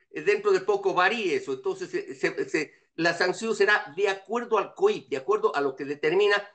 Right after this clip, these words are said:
una contravención en el coip. En este caso es quince por ciento de un salario básico unificado.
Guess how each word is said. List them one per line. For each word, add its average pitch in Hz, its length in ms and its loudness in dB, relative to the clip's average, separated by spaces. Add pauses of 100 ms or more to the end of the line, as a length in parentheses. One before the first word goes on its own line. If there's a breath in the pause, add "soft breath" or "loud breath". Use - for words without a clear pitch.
(120)
una 233 280 2
contravención 190 880 -2
en 143 120 -4
el 160 160 -4
coip. 147 400 2
En 175 120 2
este 202 180 2
caso 185 240 0
es 165 100 -6 (220 soft breath)
quince 202 260 0
por 185 160 -6
ciento 180 240 -6
de 151 80 -8
un 139 60 -8
salario 147 320 4
básico 139 280 0
unificado. 110 520 -2